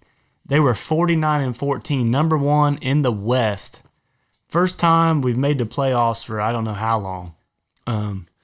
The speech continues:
last championship was with Kobe Bryant in two thousand nine, two thousand ten season. Rip Kobe, love you. Um, so I kn-, I,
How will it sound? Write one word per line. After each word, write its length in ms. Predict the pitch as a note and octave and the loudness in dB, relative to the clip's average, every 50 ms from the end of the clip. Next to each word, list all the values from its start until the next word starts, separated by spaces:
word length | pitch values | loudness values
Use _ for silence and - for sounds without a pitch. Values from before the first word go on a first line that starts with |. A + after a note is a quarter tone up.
| _ _ _ _ | _ _ _ _
last 340 | B2+ C#3 D3 D3+ D3 - - | -2 0 0 0 -2 -4 -2
championship 680 | - D#3+ D3+ C#3+ C3+ C#3 C3 A#2+ - - C3 B2 - | 0 2 2 2 2 0 0 0 0 -2 -2 -2 -2
was 140 | A#2+ G#2+ A2 | -4 -2 0
with 280 | A#2+ A#2 A2+ - - _ _ _ _ _ | 0 0 -2 -2 -8 _ _ _ _ _
Kobe 260 | - C#3+ C#3+ C#3 C#3 | -6 -4 -2 0 0
Bryant 420 | B2 A#2 A#2+ A#2+ A#2+ B2 A#2+ A#2+ - | 0 0 2 2 2 2 0 -2 -2
in 140 | - A2+ G#2+ | -4 -4 -4
two 180 | G#2+ - - B2 | -4 -4 -4 -2
thousand 300 | A#2+ B2 A#2+ A#2+ A#2 A#2 | 0 0 0 0 0 -2
nine, 180 | A#2 A#2+ A#2+ | -2 -2 -2
two 100 | A#2 B2 | -4 -4
thousand 320 | A#2 A#2+ A#2 A2+ G#2+ G#2+ G2+ | -2 -2 -2 -2 -4 -6 -6
ten 300 | - - C3 B2+ B2 B2 | -4 -2 -2 0 0 -2
season. 500 | - - C3+ C3 B2 B2 B2+ B2+ C3 - _ _ _ _ _ _ _ _ _ _ _ _ _ _ _ _ _ | -2 -4 -4 -4 -4 -4 -4 -6 -6 -10 _ _ _ _ _ _ _ _ _ _ _ _ _ _ _ _ _
Rip 260 | B2 A#2+ A#2+ A2+ - | -2 -2 -2 -2 -2
Kobe, 320 | - B2+ A#2 A#2 A#2 A#2+ | 0 0 0 0 0 0
love 280 | A2 A2+ A#2 A2+ A2 F#2 | -2 -2 -2 -2 -4 -4
you. 120 | A#2+ A#2 A2+ _ _ _ _ _ _ _ _ _ _ _ - - - | -6 -6 -8 _ _ _ _ _ _ _ _ _ _ _ -20 -10 -4
Um, 540 | - C3+ C3 B2+ B2 A#2 A2 G#2 F#2+ F2 - _ _ _ _ _ _ _ - | -2 0 2 2 2 0 0 -2 -4 -6 -10 _ _ _ _ _ _ _ -10
so 460 | - - D3+ C#3+ C#3 C3 B2 A#2+ - _ _ _ _ _ _ _ _ _ _ _ _ - | -4 0 2 2 4 2 0 -2 -4 _ _ _ _ _ _ _ _ _ _ _ _ -2
I 220 | C3+ D3 E3 F#3+ | 2 2 4 4
kn-, 280 | F3 D#3+ D#3+ D#3 D3 - | 4 4 4 4 2 0
I, 440 | C#3 C3 C#3 D#3 F3 E3+ D#3+ C3+ | -2 0 0 2 2 2 0 -2